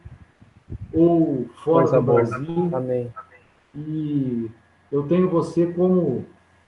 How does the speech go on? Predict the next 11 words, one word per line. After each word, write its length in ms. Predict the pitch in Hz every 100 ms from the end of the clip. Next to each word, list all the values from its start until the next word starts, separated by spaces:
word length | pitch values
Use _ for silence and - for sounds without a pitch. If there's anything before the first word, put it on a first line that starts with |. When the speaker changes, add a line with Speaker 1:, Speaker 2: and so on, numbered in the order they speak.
| _ -
Speaker 1:
assim, 600 | 135 - 165 156 127 113 - _ _ _ - - - - - - - - - -
uma 140 | 165
referência, 720 | 185 202 214 190 170 170 - -
sabe, 260 | 160 165
Deus? 800 | - 190 - - - - - - - - - - - - - - - - - _ - - -
Quando 160 | 143
eu 120 | 156 -
vejo, 340 | 156 165 151
você 320 | 139 147 -
deixou 460 | 156 151 - 151 147
aí, 280 | 143 151